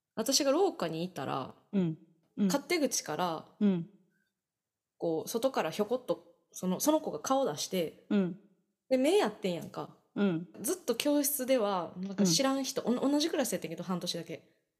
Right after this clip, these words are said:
Speaker 2: うん。
Speaker 1: 知らん人みたいな感じで接されてたのに、
Speaker 2: うん。
Speaker 1: 向こうから、なんか、「こんにちは」って言われて。
Speaker 2: <laughs>
Speaker 1: もう私、びっくりしすぎて。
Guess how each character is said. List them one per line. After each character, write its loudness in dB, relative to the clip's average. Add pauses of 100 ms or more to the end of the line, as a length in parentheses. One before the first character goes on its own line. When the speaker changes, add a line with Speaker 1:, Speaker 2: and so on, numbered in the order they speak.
Speaker 2:
う 4
ん。 2 (260)
Speaker 1:
知 2
ら 4
ん 2
人 -2
み 0
た -6
い -6
な -10
感 -6
じ -6
で -8
接 -6
さ -6
れ -4
て -12
た -8
の -8
に、 -2
Speaker 2:
う 2
ん。 0 (540)
Speaker 1:
向 0
こ 4
う -4
か -2
ら、 -4
な -4
ん -2
か、 -6 (100)
「こ 0
ん 2
に 2
ち 0
は」 4
っ -
て 0
言 0
わ -10
れ 6
て。 -2 (2500)
Speaker 2:
<laughs> -6
Speaker 1:
も 2
う 4
私、 0 (300)
び 4
っ -18
く 10
り 8
し 2
す 6
ぎ -2
て。 -6